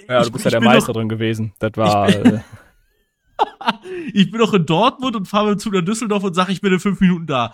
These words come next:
Speaker 2: So, ja, das wird nicht passieren. Aber, ähm, das ist, das kann doch vielleicht einfach, einfach ein Ansporn sein für uns alle, dass wir realistische Zeiteinschätzungen geben. Und gebt lieber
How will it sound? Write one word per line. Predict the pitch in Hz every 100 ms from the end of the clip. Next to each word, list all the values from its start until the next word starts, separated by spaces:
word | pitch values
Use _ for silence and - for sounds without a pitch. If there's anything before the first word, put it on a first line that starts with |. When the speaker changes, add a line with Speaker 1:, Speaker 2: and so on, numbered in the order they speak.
| _
Speaker 2:
So, | _ 143 113 _
ja, | 180 220
das | 190
wird | 247
nicht | 233 208
passieren. | 214 202 175 113 113 _ _ _ _
Aber, | 165 170 175 165 _
ähm, | 196 190 175 185 175 _ _ _ _ _
das | 190 190
ist, | 196
das | 190
kann | - 247
doch | 247
vielleicht | 226 220
einfach, | 202 185 -
einfach | 185 190 185
ein | 185
Ansporn | - 285 - 180 165
sein | 165 165
für | - 180
uns | 165
alle, | 180 214 214 240 _ -
dass | 165
wir | 196 196 _ _
realistische | 160 233 233 254 339 - 285 - 208
Zeiteinschätzungen | 233 220 151 143 156 - 131
geben. | 113 110 107 _ _
Und | 240 247 247 _ _
gebt | 285 294 -
lieber | 208 370 339 233 269